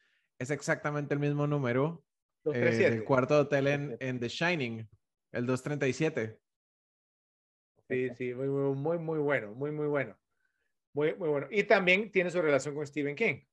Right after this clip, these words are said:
Speaker 2: sí, obviamente, ¿sí?
Speaker 1: Ujú.
Speaker 2: King, King escribió también El Resplandor.
Speaker 3: O
Speaker 2: Bueno,
Speaker 3: que, o
Speaker 2: yo
Speaker 3: que, que originalmente era dos diecisiete, pero en la película de Kubrick usaron
Speaker 2: Exactamente.
Speaker 3: dos treinta y siete y en esta también usaron celda dos treinta y siete.
Speaker 2: Eh, exactamente, bueno, yo les tengo una.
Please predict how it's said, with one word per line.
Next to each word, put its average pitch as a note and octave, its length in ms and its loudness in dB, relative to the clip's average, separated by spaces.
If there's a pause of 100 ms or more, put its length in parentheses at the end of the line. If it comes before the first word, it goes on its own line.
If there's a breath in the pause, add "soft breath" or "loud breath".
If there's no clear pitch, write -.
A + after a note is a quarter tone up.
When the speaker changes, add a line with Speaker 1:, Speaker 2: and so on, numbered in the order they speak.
Speaker 2:
sí, C3 140 -4
obviamente, C#3 560 -2
¿sí? D3+ 220 -8 (600)
Speaker 1:
Ujú. C3+ 320 -6
Speaker 2:
King, E3 280 2
King E3+ 200 2
escribió D#3 320 4
también C#3 460 2 (200)
El C#3+ 140 -6
Resplandor. C3+ 600 2 (360)
Speaker 3:
O C3 120 -2
Speaker 2:
Bueno, D#3+ 160 2
Speaker 3:
que, C3 200 -2
o C3 80 2
Speaker 2:
yo G3 120 8
Speaker 3:
que, C3 360 2
que C#3 80 2
originalmente D#3+ 680 6
era F#3+ 160 8
dos F#3 220 6
diecisiete, F#3 600 0
pero C3 360 2
en B2 200 -2
la A#2+ 80 2
película D3 320 6
de C3 60 4
Kubrick D3+ 120 4
usaron D#3 100 4
Speaker 2:
Exactamente. D3 340 2
Speaker 3:
dos D3 80 2
treinta D3+ 220 0
y B2 60 0
siete E3 320 0
y D3+ 60 2
en B2 120 2
esta B2+ 220 2
también A#2 260 0
usaron B2 300 -2
celda A2+ 280 -4
dos A2 140 -4
treinta G#2 260 -12
y F#2 40 -14
siete. E3+ 220 -4
Speaker 2:
Eh, D3 300 8 (280)
exactamente, C#3+ 840 2
bueno, C3 260 -4
yo D3+ 200 2
les F#3+ 120 4
tengo F#3+ 340 4
una. B2 260 -4